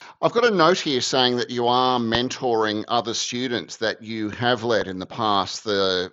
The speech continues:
the Monash University's official academic mentorship program.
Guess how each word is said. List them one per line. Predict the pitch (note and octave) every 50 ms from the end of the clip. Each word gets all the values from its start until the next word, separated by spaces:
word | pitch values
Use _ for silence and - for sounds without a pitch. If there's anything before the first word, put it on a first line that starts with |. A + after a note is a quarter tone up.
| _ _ -
the | D2+ - - G#2+ A2 G#2+ G2
Monash | F#2+ A2 A2+ A2+ A2+ A2 G#2+ - -
University's | A2+ G#2 G2 F2 E2+ F#2+ F#2 F#2 - - - - G2 F#2 F2+ - - - - -
official | G#2 - - A#2+ - - - A2 G2+ F#2 F2+ F2 - _ -
academic | G#2 F#2+ - A2 G2 F2 G2 G2+ F#2+ F#2+ F#2 F2 - - - _ _ _ _ _ -
mentorship | D#2+ E2 E2+ F2 F#2 G#2 A#2 A#2 G#2+ A2 G#2+ G2 F#2 F2 - - A2 - - - - - _ _ _ _
program. | - - G2 F#2 F2+ E2+ F2+ E2+ E2 D#2+ C#2+ C#2+ D#2+